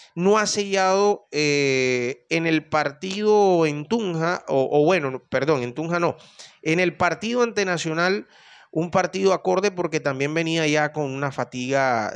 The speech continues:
de, de rendimientos, de partidos y demás. Y después, eh, otra presentación ante el, tel-,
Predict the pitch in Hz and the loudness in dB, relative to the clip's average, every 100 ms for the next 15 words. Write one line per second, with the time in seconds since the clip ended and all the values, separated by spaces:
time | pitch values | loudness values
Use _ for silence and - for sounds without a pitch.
0 | 113 120 113 107 110 120 117 113 127 120 | -8 -6 -6 -8 -8 -6 -6 -4 -4 -4
1 | 120 131 165 180 175 147 127 120 127 117 | -6 -2 0 0 -2 -4 -4 -2 -2 -2
2 | 139 147 123 127 123 120 113 113 - - | -2 -2 -2 -2 -2 -2 -4 -6 -10 -14
3 | - - - 175 175 165 - 180 202 247 | -18 -20 -8 0 2 2 2 2 4 2
4 | 247 - - 165 156 156 160 196 190 190 | 0 -4 -6 -2 0 0 0 0 -2 -2
5 | 180 160 151 175 190 185 175 151 147 139 | -4 -2 -2 -2 0 0 0 -4 -2 -4